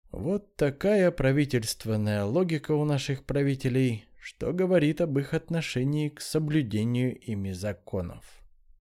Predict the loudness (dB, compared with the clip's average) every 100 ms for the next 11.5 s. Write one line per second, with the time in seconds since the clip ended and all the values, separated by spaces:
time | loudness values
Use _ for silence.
0 | _ _ _ -10 -6 -2 -2 0 0 4
1 | 4 2 -4 -6 -4 0 0 0 0 0
2 | 0 -2 2 2 2 0 2 2 2 -4
3 | -8 -4 -2 0 2 4 4 4 4 4
4 | 2 0 0 0 0 2 2 0 -4 -4
5 | -2 0 0 -2 -4 -6 -10 -14 _ _
6 | _ -6 0 4 6 4 2 -6 -20 -16
7 | -8 -4 0 0 -2 -6 -4 -4 -2 -2
8 | -2 -2 0 0 -2 0 0 2 4 4
9 | 2 2 -2 -8 _ _ _ -6 -4 -2
10 | -2 -2 -4 -6 -4 0 0 0 -8 -8
11 | -6 -6 -8 -10 -16